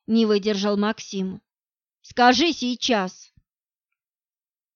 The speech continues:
Он остановился с вызовом, глядя на своего спутника. Ему надоело тащиться через сугробы,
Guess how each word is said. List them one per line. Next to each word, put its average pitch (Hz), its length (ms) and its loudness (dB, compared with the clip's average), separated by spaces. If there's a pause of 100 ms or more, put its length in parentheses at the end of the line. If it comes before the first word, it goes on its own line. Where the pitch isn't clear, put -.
(520)
Он 214 200 2
остановился 226 800 -2
с - 100 -12
вызовом, 220 480 0
глядя 214 340 0
на 214 120 0
своего 220 380 -2
спутника. 202 840 -8 (680)
Ему 240 240 4
надоело 254 540 4
тащиться 220 580 -4
через 220 320 -4
сугробы, 208 720 -4